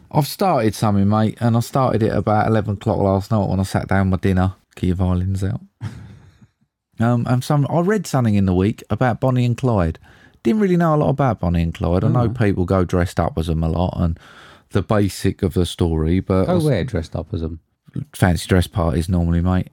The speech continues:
Speaker 2: Do they?
Speaker 1: Yeah.
Speaker 2: What, still?
Speaker 1: Yeah.
Speaker 2: Do they?
Speaker 1: Yeah, people
Speaker 2: Mm.
Speaker 1: love it. Um, I think one of the blokes
Speaker 2: I
Speaker 1: that
Speaker 2: thought
Speaker 1: worked
Speaker 2: it was,
Speaker 1: there.
Speaker 2: what's her name? Um, what's, uh, who's Margot Robbie dressed up as?
Speaker 1: Oh, yeah, um,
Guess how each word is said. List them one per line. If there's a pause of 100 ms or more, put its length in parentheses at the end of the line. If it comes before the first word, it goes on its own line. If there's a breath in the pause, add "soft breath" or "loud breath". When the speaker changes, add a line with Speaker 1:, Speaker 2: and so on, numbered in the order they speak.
(140)
Speaker 2:
Do
they?
Speaker 1:
Yeah. (480)
Speaker 2:
What,
still? (220)
Speaker 1:
Yeah. (180)
Speaker 2:
Do
they?
Speaker 1:
Yeah,
people
Speaker 2:
Mm.
Speaker 1:
love
it.
Um,
I
think
one
of
the
blokes
Speaker 2:
I
Speaker 1:
that
Speaker 2:
thought
Speaker 1:
worked
Speaker 2:
it
was,
Speaker 1:
there.
Speaker 2:
what's
her
name?
Um, (480 soft breath)
what's,
uh,
who's (140)
Margot
Robbie
dressed
up
as?
Speaker 1:
Oh,
yeah,
um,